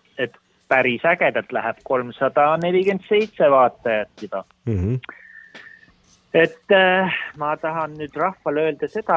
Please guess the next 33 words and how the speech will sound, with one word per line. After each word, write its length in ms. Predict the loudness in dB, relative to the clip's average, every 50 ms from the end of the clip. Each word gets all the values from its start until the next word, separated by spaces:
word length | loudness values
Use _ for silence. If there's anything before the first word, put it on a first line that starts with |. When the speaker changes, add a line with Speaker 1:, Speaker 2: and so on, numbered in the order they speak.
| 4 4 2
Speaker 1:
et, 260 | 2 -2 _ _ 0
ähm, 680 | 2 2 4 4 2 2 0 -2 -4 -12 -14 -16 -18 -20 -20 _ _ _ _ _ _ _ _ _
oma 240 | -8 -4 -2 -2 -2 2
saatele 420 | 2 2 2 2 -2 -6 -6 -6 -6
siin 160 | -10 -8 -2
väikest 380 | -2 -2 -2 -2 -6 -14 -8 -8
reklaami 520 | -8 -6 -2 0 2 2 2 0 -2 -4
teha, 420 | -2 -2 -2 0 0 0 0 0 -2
et, 160 | -4 -6 _ _
äh, 160 | -6 -4 -4 -4
sain 320 | -4 -2 -2 -2 -2 -2 -6
oma 280 | -6 -4 -2 -2 -2 -4
siis 300 | -6 -10 -12 -10 -10 -12 -10
veebiraadio 640 | -4 0 0 2 2 2 4 4 4 4 4 2 2
Lihtsalt 340 | 0 0 0 -2 -6 -4 -4
ja 80 | -2 2
Keerutamata 680 | 2 4 4 2 0 -2 -2 -4 -2 -2 -4 -2 -4 0
taas 300 | 2 4 2 2 0 -2
kord 280 | -2 -2 -2 0 2
jälle 240 | 2 2 4 2 2
valmis 460 | 2 2 2 2 0 -2 -4 -4 -2 0
ja 160 | 0 0 0 -2 _ _ -20 -20 -20 -20 -20 -20 -20 _ _ _ _ _ _ _ _ _
selleks 480 | 0 2 4 4 4 4 2 0 -4 0
teemaks 540 | 2 4 4 4 4 2 0 0 -2 -6 -2
oli, 680 | 0 0 0 0 0 0 2 2 2 0 -2 -2 -6 -10 -16 _ _ _ _ _ _ _ _ _ -20 -20 _ -20 -12 -4
läheb 340 | -2 0 2 2 0 -2 -2
nende 220 | -6 -6 -6 -4 -2
teemadega 540 | 0 0 0 2 2 0 0 0 -2 -2 -2
kokku, 380 | -2 -2 -2 -4 _ -12 -12
mis 180 | -12 -12 -12 -10
siin 300 | -8 -6 -6 -6 -6 -8 -4
juba 260 | 0 0 2 4 4 4
eelnevad, 640 | 4 4 4 2 0 -2 0 2 2 2 2 2